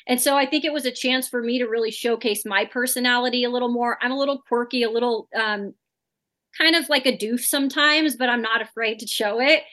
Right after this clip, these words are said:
And I think that just all worked in combination together, and we all acknowledged that, just to be ourselves. And so I think for the most part, that's what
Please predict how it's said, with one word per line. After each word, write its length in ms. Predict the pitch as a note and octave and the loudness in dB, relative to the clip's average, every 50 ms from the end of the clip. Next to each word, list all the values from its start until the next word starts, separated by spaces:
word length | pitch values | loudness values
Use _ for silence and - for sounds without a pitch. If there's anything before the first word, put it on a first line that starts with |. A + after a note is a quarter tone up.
| - - - - _ _ | -18 -20 -20 -20 _ _
And 240 | A#3+ C4+ C4 B3+ B3+ | 2 4 4 4 4
I 120 | - C4 D4 | 2 2 0
think 300 | - - E4 E4+ E4 - | 0 0 -2 -2 0 2
that 180 | D#4+ D#4+ C4+ B3 | 2 2 2 2
just 220 | D4 C#4 - - - | -2 -6 -8 -6 -4
all 280 | - A#3 B3+ B3 G#3+ G3 | 0 2 2 2 2 2
worked 380 | G3 G3+ G#3+ A3+ A3 A3+ _ A#3 | 0 0 0 0 -4 -4 _ -6
in 120 | G#3 G3+ | -6 -6
combination 640 | - A3 G#3 G#3+ G3+ G#3 G3+ G3+ G#3+ A#3 - A3+ G#3+ F#3+ | -6 -6 -6 -4 -4 -4 -4 -4 -4 -4 -6 -6 -8 -8
together, 480 | G3+ - G#3 G3+ G3+ A3 A#3 A3 - - | -6 -4 -2 -2 -2 -2 -2 -2 -2 -4
and 200 | A3 A3+ A3 G#3+ | -4 -4 -4 0
we 240 | B3 C4 B3 - - | 0 0 0 0 0
all 220 | A3+ A#3+ B3+ B3 A3+ | 2 4 4 4 4
acknowledged 800 | G#3 F3+ E3+ F#3+ F#3+ F#3+ F#3+ G3 F#3+ F#3+ F3 D3+ - - - - | 2 -2 -6 -8 -6 -2 0 0 0 0 -2 -6 -6 -8 -8 -4
that, 280 | - B2 C3+ - - - | -2 0 0 -2 -2 -4
just 240 | - A#3+ A#3 A#3 - - | -4 -2 -2 -2 0 -2
to 80 | A#3 | -4
be 300 | F#3 - A#3 A3+ A3+ A#3 | -4 -4 -6 -4 -2 -2
ourselves. 920 | - G3 G#3 G3 G3 - - G3+ F3 E3+ F#3 G#3 C4 C#4 D4+ - - - - _ _ _ _ _ _ _ | -2 0 -2 -2 -2 -2 -2 0 0 0 2 0 0 -2 -2 -4 -6 -6 -8 _ _ _ _ _ _ _
And 140 | B3 A#3+ A#3 | 0 2 4
so 140 | - B3+ B3 | 4 4 4
I 140 | B3 A3+ A#3 | 2 0 0
think 240 | - C4+ C#4 C4+ | 0 -2 -2 -2
for 120 | - C#4 C4 | -2 -2 -2
the 140 | A#3+ A#3 G#3+ | 0 0 -2
most 340 | G#3+ G#3+ G#3+ A#3 - - | 0 0 0 0 -2 -2
part, 280 | - A#3+ A3 G3 - B3+ - | 0 2 2 2 0 0 0
that's 240 | G#3 G3+ G#3 G#3 - | 0 0 0 0 -4
what 160 | G#3+ G3+ | -8 -10